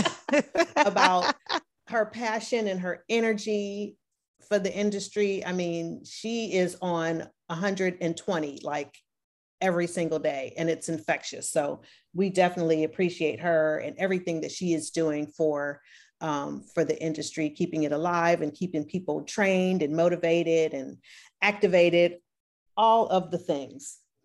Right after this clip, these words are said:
Speaker 2: Um,
Speaker 1: Yeah, there's so many. Just
Speaker 2: Yeah, there
Speaker 1: really,
Speaker 2: are.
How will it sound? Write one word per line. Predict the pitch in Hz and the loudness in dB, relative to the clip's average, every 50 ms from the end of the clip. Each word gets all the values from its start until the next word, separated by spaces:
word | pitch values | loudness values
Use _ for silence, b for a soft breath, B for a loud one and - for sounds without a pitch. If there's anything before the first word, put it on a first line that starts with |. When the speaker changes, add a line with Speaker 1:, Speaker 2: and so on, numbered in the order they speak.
| _ _ _ _ _ _ _ _ _ _ | _ _ _ _ _ _ _ _ _ _
Speaker 2:
Um, | 190 196 180 175 170 165 160 | 2 2 4 4 2 0 0
Speaker 1:
Yeah, | 151 135 127 127 127 127 123 - _ _ | 0 -2 -2 -2 -4 -6 -8 -12 _ _
there's | - 302 403 - | 4 4 4 2
so | - - 294 285 262 | 2 4 4 4 4
many. | 247 220 196 190 180 151 127 120 - - _ _ _ | 2 0 0 0 -2 -2 -6 -8 -10 -14 _ _ _
Just | - 208 214 | 2 4 6
Speaker 2:
Yeah, | 214 165 143 160 | 6 6 4 0
there | 160 165 | -2 0
Speaker 1:
really, | 185 190 202 214 214 208 202 190 185 180 | 4 6 8 8 8 8 6 6 4 2
Speaker 2:
are. | - B | 0 B